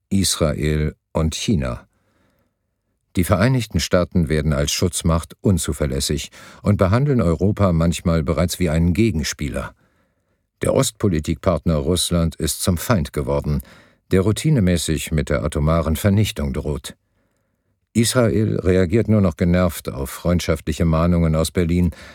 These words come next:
und setzt auf Stärke um jeden Preis. Und China macht unsere vielfache Abhängigkeit zur Waffe. Wie konnte es geschehen,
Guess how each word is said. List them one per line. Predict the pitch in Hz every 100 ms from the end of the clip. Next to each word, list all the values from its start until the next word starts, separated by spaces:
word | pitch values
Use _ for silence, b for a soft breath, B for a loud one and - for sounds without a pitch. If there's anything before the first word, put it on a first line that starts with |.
| B
und | 101 113
setzt | 131 -
auf | 92 -
Stärke | - 92 95 76 71
um | 78
jeden | 78 87 82
Preis. | - 90 71 - - _ _ _ _ _ _ _
Und | _ 80 87
China | - 120 98
macht | 76 76 -
unsere | - 76 69 64
vielfache | 69 - 117 - 80 78 -
Abhängigkeit | 76 - 71 71 65 - 80 64 - - -
zur | - 82 76
Waffe. | 78 - - - _ _ _ _ _ _ _ _ _ _ _ _ _ _ _
Wie | - 107
konnte | 107 110 95
es | 73 -
geschehen, | 87 - - 60 65